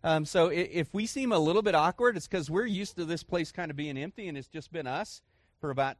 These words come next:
ten weeks or so. Uh, but we're glad to have you guys back. And,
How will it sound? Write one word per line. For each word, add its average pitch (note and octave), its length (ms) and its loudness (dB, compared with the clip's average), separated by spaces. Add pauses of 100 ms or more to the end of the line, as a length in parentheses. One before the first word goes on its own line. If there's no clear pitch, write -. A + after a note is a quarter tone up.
(120)
ten D3 320 -6
weeks D3 420 -8
or D#3 140 -10
so. D3+ 440 -4 (380)
Uh, C3 200 0
but D3+ 200 -4
we're C#3+ 160 -2
glad C#3+ 260 0
to D3 60 -4
have D3 180 -6
you C#3+ 100 -4
guys C#3+ 320 -4
back. C3+ 340 -2
And, D3 200 -6